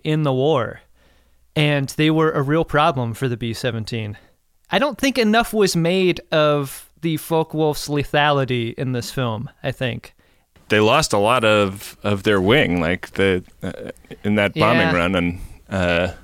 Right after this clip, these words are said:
Speaker 1: It, it felt very even, like, more even
Speaker 2: Yeah.
Speaker 1: than, than it kind of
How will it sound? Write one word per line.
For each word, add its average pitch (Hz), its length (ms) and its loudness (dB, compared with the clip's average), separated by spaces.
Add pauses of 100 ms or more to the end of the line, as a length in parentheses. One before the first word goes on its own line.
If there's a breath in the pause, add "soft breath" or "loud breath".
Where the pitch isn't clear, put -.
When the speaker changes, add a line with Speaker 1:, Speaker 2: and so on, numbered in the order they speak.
(380 loud breath)
Speaker 1:
It, 214 220 0
it 262 160 0
felt 240 380 0
very 226 340 0
even, 233 540 -2
like, 180 200 -2
more 208 240 2
even 196 300 0
Speaker 2:
Yeah. 101 240 2 (200)
Speaker 1:
than, 170 100 -8
than 151 120 -2
it 143 120 -6
kind 151 240 -4
of 127 80 -8